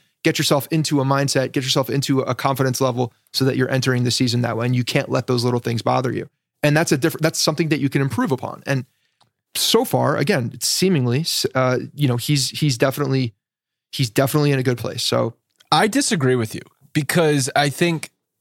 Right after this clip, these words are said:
Speaker 2: Gary Sanchez was in such a bad place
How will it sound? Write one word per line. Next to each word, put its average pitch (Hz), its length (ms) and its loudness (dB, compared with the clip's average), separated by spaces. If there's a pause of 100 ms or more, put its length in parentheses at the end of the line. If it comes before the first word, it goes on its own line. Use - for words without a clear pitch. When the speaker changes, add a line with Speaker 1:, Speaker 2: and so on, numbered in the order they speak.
(140)
Speaker 2:
Gary 170 340 2
Sanchez 147 540 0
was 117 260 0
in 131 160 2
such - 280 0
a 127 80 2
bad 110 680 -2
place 104 440 -4